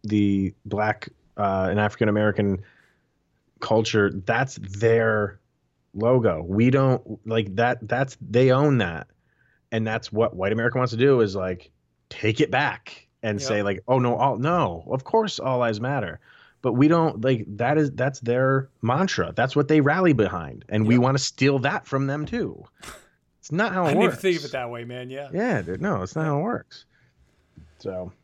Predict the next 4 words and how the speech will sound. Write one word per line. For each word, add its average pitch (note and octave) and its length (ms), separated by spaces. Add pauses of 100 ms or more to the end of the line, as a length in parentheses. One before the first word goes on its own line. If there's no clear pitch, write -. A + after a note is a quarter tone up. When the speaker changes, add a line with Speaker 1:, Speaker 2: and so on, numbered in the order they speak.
(160)
Speaker 2:
<sighs> - 320
All F3 560 (720)
Speaker 1:
Hmm. F2 540
Speaker 2:
right. G#2+ 360